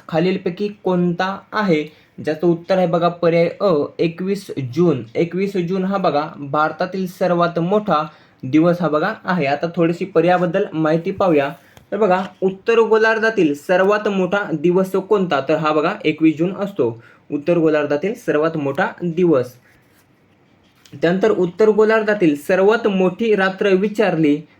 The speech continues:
तर बघा बावीस डिसेंबर. बावीस डिसेंबर रोजी बघा उत्तर गोलार्धातील सर्वात मोठी रात्र असते.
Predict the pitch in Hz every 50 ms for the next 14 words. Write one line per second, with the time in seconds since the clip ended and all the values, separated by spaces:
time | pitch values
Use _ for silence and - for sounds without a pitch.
0 | _ - 170 170 165 165 175 180 156 139 131 131 151 147 156 160 170 185 202 202
1 | - 196 180 160 156 160 160 - - 165 156 151 135 117 104 - - - _ _
2 | _ _ _ _ _ _ _ _ _ _ _ _ _ _ _ _ _ _ _ _
3 | _ _ _ _ _ _ _ _ _ _ _ _ _ _ _ - 117 120 151 147
4 | 160 175 202 208 208 208 185 175 196 185 - 208 196 196 190 196 196 196 196 185
5 | 214 196 208 175 151 147 151 - - 165 175 170 - - - 208 208 202 190 185
6 | 190 185 185 180 175 170 160 151 - 175 185 180 180 - 170 156 156 160 170 175
7 | 175 185 175 160 147 151 - 208 226 196 156 147 147 147 147 - 170 185 - -
8 | 185 180 - - 147 120 120 -